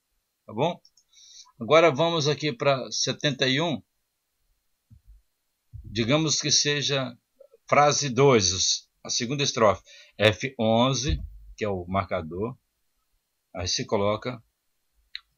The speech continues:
frase, frase dois. Pode ver que tá aqui, ó. Olha o tempo aqui. Ok. Vamos, Ctrl Home, o cursor vem cá pro início.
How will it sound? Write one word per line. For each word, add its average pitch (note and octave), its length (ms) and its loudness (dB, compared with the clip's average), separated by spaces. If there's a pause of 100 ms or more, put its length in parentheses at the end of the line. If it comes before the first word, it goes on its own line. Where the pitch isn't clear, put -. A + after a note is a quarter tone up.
(240)
frase, G#2 580 -2 (180)
frase G#2 340 2
dois. G2 800 -2 (1080)
Pode G2 160 -16
ver F#2 120 -12
que - 100 -20
tá - 80 -12
aqui, G2+ 260 -12
ó. E2 140 -12 (360)
Olha E2 140 -20
o - 100 -20
tempo D#2 260 -20
aqui. - 240 -20 (760)
Ok. F2+ 500 -10 (520)
Vamos, F#3 580 4 (100)
Ctrl D3+ 380 4
Home, B2 540 4 (120)
o - 120 -8
cursor D3+ 400 0
vem C#3+ 200 -2
cá G3 160 2
pro F#3+ 180 -2
início. B2 640 0